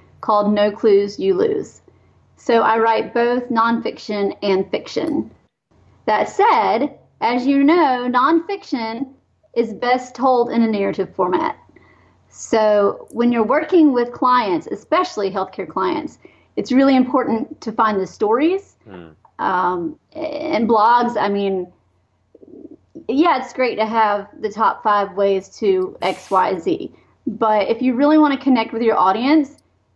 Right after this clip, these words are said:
Speaker 1: you're gonna need the stories.
Speaker 2: And, and, and I mean, this is exactly where I wanna go with this. Uh, this is the kind of stuff that I, I'm working, uh, with clients on, and the stuff that I really enjoy doing.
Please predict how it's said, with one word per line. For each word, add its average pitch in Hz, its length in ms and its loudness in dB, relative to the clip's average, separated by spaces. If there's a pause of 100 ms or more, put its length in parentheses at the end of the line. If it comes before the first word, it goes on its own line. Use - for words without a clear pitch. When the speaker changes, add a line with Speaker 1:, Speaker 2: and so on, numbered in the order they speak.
(140)
Speaker 1:
you're 226 200 -2
gonna 226 160 2
need 202 200 2
the 185 80 -4
stories. - 640 -6 (720)
Speaker 2:
And, 127 280 -8
and, 123 180 -10
and 110 460 -16 (160)
I 113 80 -10
mean, 107 160 -10
this 95 120 -16
is 92 120 -18
exactly 104 480 -6
where 104 200 -4
I 101 60 -4
wanna 98 220 -10
go 101 220 -4
with 92 160 -6
this. 92 400 -10
Uh, 92 220 -6
this 92 240 -12
is 92 80 -18
the 95 80 -12
kind 92 200 -14
of 90 80 -14
stuff - 260 -10
that 92 120 -10
I, 90 480 -8 (100)
I'm 90 180 -12
working, 92 580 -10
uh, 92 240 -12
with 92 140 -12
clients 92 400 -10
on, 131 340 -6
and 98 160 -12
the 92 40 -10
stuff 107 180 -8
that 98 100 -6
I 101 40 -2
really 95 300 -4
enjoy 95 420 -8
doing. 123 340 -10